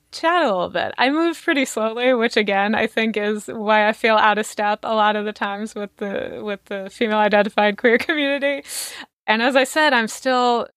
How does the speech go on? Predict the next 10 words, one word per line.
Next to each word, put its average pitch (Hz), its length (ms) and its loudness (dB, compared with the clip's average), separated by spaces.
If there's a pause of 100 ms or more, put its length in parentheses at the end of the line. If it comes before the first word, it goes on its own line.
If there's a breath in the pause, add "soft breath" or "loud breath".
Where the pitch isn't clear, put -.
(140)
they'd 240 200 0
have 226 260 -2
to 254 120 -8
be 240 440 -6
chill 214 540 0
with 190 380 0
the 208 100 2
covid 196 340 0
conscious 190 480 -4
thing. 180 340 -8